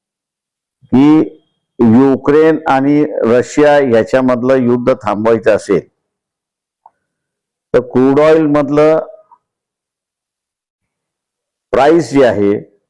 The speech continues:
ते सात डॉलरच्या आतमध्ये राहिलं पाहिजे अशी असणारी परिस्थिती आहे.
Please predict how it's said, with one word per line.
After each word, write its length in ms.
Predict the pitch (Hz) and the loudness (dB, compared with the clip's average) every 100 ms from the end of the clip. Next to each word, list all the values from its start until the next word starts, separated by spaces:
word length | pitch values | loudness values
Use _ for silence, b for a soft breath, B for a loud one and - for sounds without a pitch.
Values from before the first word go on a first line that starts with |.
| _ _ _ _ _ _ _ - | _ _ _ _ _ _ _ -2
ते 100 | 151 | -2
सात 420 | - 151 165 151 | -2 -2 -2 -2
डॉलरच्या 520 | 139 131 131 120 190 - | -2 0 -2 -2 -2 -2
आतमध्ये 480 | 104 - 123 120 131 | -4 -4 -6 0 2
राहिलं 300 | 107 101 110 | 2 0 0
पाहिजे 320 | 110 107 117 | 0 0 0
अशी 280 | 98 - 107 | -2 0 -4
असणारी 360 | - - 107 | -2 -4 -4
परिस्थिती 540 | 123 92 78 87 78 | -2 -4 -4 -10 -10
आहे. 100 | 73 | -12